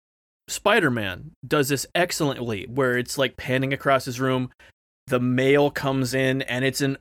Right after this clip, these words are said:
overdue rent bill. Like, it's, Spider-Man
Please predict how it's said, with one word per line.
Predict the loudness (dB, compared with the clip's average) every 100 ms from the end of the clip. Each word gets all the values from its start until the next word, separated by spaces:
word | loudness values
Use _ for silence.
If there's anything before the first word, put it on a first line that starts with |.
| -6
overdue | -4 -2 0 2 4 4
rent | 2 2 0 0
bill. | 0 0 -4
Like, | -2 -2 -2 -4
it's, | -2 -2 -6 -16 _ _ _ _ _ _ -20 -20 _ _ _ _ _
Spider-Man | -8 0 4 6 6 6 6 4 2